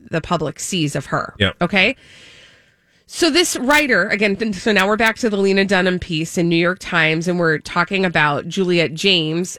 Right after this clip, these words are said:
Speaker 1: and her piece for the Huffington Post. She says, she starts to point out some of the things that happened throughout this interview, one of them being, at one point during the interview, Lena Dunham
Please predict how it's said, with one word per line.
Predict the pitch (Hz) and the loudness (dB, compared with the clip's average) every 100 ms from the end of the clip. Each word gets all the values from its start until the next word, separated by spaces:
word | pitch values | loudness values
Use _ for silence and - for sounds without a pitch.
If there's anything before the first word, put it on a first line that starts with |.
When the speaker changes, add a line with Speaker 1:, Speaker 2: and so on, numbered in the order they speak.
| - | -2
Speaker 1:
and | 170 | -2
her | - 254 269 | -2 0 0
piece | - 214 165 160 - - | -2 -2 0 -2 -6 -14
for | - 175 | -4 -2
the | |
Huffington | 170 160 165 170 156 | 0 0 -2 0 -4
Post. | - 175 135 196 - - - - - - _ _ _ - _ | 0 0 0 -6 -10 -20 -20 -20 -20 -20 _ _ _ -20 _
She | - - 294 | -6 0 2
says, | 262 359 349 202 226 | 2 2 2 2 -2
she | - 254 | -6 -4
starts | - 370 - | -2 -2 -2
to | - | -6
point | - 311 262 | -2 0 2
out | 214 214 | 0 0
some | 226 202 | -2 0
of | |
the | 190 | 0
things | 185 190 185 | 0 0 2
that | - 170 | 0 0
happened | 165 160 165 165 | -2 -2 -2 -4
throughout | 170 165 147 | 0 0 0
this | 160 175 | -6 -4
interview, | 160 151 151 147 | -4 -4 -4 -2
one | 202 277 | 0 0
of | 302 | 0
them | 247 208 | 0 0
being, | 160 151 - 202 - - - - - | 0 0 -2 -6 -10 -20 -20 -20 -4
at | 208 190 | 0 0
one | 196 214 277 | 2 2 2
point | - 285 220 | 0 -2 0
during | 202 185 | 2 2
the | 170 | 0
interview, | 175 185 170 147 - 208 - _ | 0 0 0 -2 -4 -6 -10 _
Lena | 196 208 208 | 0 2 2
Dunham | 180 196 196 147 151 | 2 0 2 0 -2